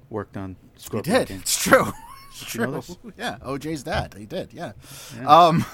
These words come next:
Speaker 2: <laughs> talk about a few <laughs> poll quotes. And again, I mean, film Twitter and,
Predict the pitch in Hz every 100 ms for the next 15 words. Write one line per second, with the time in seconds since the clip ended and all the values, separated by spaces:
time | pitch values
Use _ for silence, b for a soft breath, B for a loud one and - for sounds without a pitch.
0 | - - - - 254 202 226 196 170 185
1 | 185 - - 180 180 175 156 139 - -
2 | B B 180 180 180 143 123 147 143 131
3 | 156 151 - 143 123 120 120 117 107